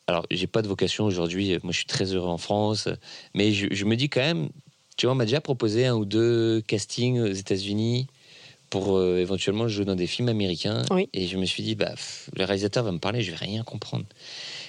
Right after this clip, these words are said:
Speaker 1: Et donc, je m'en veux. Et donc, je sais que c'est un, un truc sur lequel je dois travailler et qui me manque.
Speaker 2: Mais il faut du temps.
Speaker 1: Il faut du temps. Mais
Speaker 2: Mm.
Speaker 1: si j'avais mieux bossé à l'école, ce truc-là, je, j'en serais pas là.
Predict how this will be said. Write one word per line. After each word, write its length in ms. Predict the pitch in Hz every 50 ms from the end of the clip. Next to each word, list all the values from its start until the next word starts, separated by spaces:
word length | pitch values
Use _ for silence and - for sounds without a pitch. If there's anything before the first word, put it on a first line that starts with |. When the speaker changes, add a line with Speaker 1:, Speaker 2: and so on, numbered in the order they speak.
| - -
Speaker 1:
Et 560 | - 92 95 98 98 95 98 98 98 98 95
donc, 180 | 95 120 127 127
je 80 | 117
m'en 140 | 113 113 110
veux. 200 | 107 101 101 101 - - -
Et 240 | - 92 92 92 90
donc, 160 | 95 110 113
je 100 | 104 101
sais 160 | 98 - 131
que 60 | 117
c'est 120 | - - 101
un, 220 | 95 92 92 - - _ _ -
un 60 | -
truc 160 | 101 - 113 110
sur 120 | - 101
lequel 200 | 95 - - 110
je 40 | 101
dois 100 | 104 98
travailler 400 | - - 98 92 90 85 80 - -
et 80 | - -
qui 160 | 95 - -
me 40 | 98
manque. 300 | 92 90 87 98 - - _ _
Speaker 2:
Mais 100 | - 196
il 60 | 190 180
faut 140 | - -
du 120 | 185 170 175
temps. 200 | - 160 147 156 - _ _ _ - - - - - - - - _ -
Speaker 1:
Il 120 | - 92
faut 160 | - - 117
du 140 | 117 110 101 92
temps. 160 | 95 87 90 -
Mais 140 | - 92 90
Speaker 2:
Mm. 60 | 87
Speaker 1:
si 340 | 82 - - - - - 120 117
j'avais 180 | 120 113 110 104 98 92 - 92
mieux 120 | 113 131 143
bossé 300 | 139 131 135 127 - 117
à 40 | 110
l'école, 360 | 110 98 - 113 120 123 117
ce 140 | 104 - 110
truc-là, 500 | 104 - 101 - - 113 135 151 147 123
je, 300 | 101 95 92 90 90 90
j'en 160 | 85 101 95
serais 180 | - - -
pas 120 | 123 - 107
là. 160 | 101 95 107